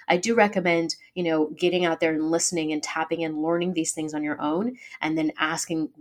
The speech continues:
really well thought out questions when you have them, because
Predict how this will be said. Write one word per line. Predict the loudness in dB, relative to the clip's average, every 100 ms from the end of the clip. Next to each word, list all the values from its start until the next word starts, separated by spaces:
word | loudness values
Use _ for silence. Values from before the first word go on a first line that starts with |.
| 0
really | 4 4 4 4
well | 4 4
thought | 4
out | 2 2
questions | -2 -6 -6 -10
when | -8
you | -4
have | -4 -6
them, | -16
because | -8 -2 -2